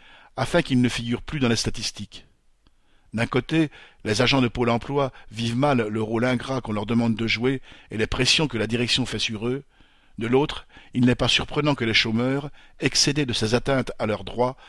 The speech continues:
se mettent en colère et s'en prennent à la personne qu'ils ont en face d'eux. Charpy va lancer une consultation du personnel sur la sécurité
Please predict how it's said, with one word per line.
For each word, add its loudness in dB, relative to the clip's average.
se -4
mettent 0
en -2
colère 0
et -6
s'en 0
prennent 0
à 2
la 0
personne 0
qu'ils -4
ont 0
en -2
face -6
d'eux. -12
Charpy 0
va 6
lancer 2
une 4
consultation 0
du 0
personnel 2
sur -2
la 0
sécurité -2